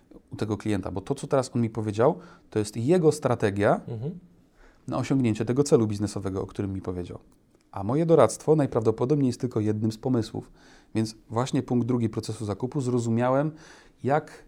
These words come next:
Speaker 1: moja koncepcja ma się na tle innych koncepcji, jaka jest strategia klienta. I tu wchodzi pole do popisu, bo mogę podać mu inną strategię. Mogę powiedzieć, że warto zintegrować rekrutację z doradztwem, bo jak zrobi to jedna firma,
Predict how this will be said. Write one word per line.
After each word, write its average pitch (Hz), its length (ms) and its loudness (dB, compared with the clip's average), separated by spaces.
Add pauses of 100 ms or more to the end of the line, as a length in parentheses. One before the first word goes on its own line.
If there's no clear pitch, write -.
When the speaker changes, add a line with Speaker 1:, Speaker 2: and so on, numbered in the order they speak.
(120)
Speaker 1:
moja 131 280 2
koncepcja - 460 -6
ma 117 120 0
się 123 120 -4
na 117 140 0
tle 120 220 -2
innych 110 420 -2
koncepcji, - 520 -10
jaka 104 180 -4
jest 107 100 -2
strategia 107 400 -4
klienta. 104 440 -6 (580)
I 95 100 -10
tu 180 120 -2
wchodzi 135 300 -2
pole 120 180 0
do 135 80 0
popisu, 139 460 -4 (440)
bo 98 100 -14
mogę 95 200 -10
podać 117 340 -2
mu 131 120 -2
inną 143 320 0
strategię. 104 520 -6 (360)
Mogę 101 240 -4
powiedzieć, 123 360 0
że 101 160 -4
warto 107 280 0
zintegrować 104 540 -4
rekrutację 110 560 -2
z 98 40 -10
doradztwem, 110 540 -2 (600)
bo 107 60 -2
jak 104 140 0
zrobi 123 240 -2
to 113 100 2
jedna 113 240 2
firma, 110 440 0